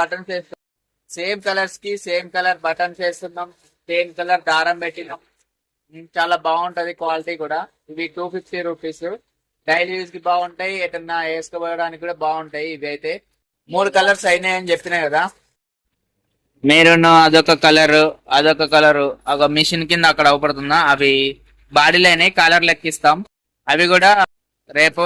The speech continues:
ఎల్లుండో అయిపోతాయి. ఇవి నాలుగు కలర్లు మీ క్యాటలాగ్ లో ఉంటుంది. కావాలన్న వాళ్ళు ఆర్డర్ పెట్టండి. స్క్రీన్ మీద నెంబర్ కనిపిస్తుంది కదా, WhatsApp లో హాయ్ పెట్టండి, లేదా నా నెంబర్ సేవ్ చేసుకున్నా ఆటోమేటిక్ గా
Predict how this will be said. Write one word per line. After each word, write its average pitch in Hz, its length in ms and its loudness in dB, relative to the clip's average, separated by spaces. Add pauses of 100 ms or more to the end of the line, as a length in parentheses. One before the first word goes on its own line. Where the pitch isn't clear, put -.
ఎల్లుండో 160 340 0
అయిపోతాయి. 147 440 -4 (500)
ఇవి 160 120 0 (120)
నాలుగు 185 320 2
కలర్లు 190 380 4
మీ 190 60 2 (100)
క్యాటలాగ్ 180 460 2
లో 175 60 2 (100)
ఉంటుంది. 160 400 -4 (460)
కావాలన్న 180 540 4
వాళ్ళు 180 160 2 (160)
ఆర్డర్ 175 280 4
పెట్టండి. 165 420 -4 (380)
స్క్రీన్ 185 340 0
మీద 185 200 2
నెంబర్ 170 300 0
కనిపిస్తుంది 165 560 -4
కదా, 147 160 0 (760)
WhatsApp 160 420 0
లో 180 60 0 (100)
హాయ్ 160 280 4
పెట్టండి, 160 360 -4 (100)
లేదా 170 240 0
నా 165 60 2 (100)
నెంబర్ 156 300 -4
సేవ్ 156 240 -2
చేసుకున్నా 160 360 -6 (400)
ఆటోమేటిక్ 165 520 -2
గా 196 80 2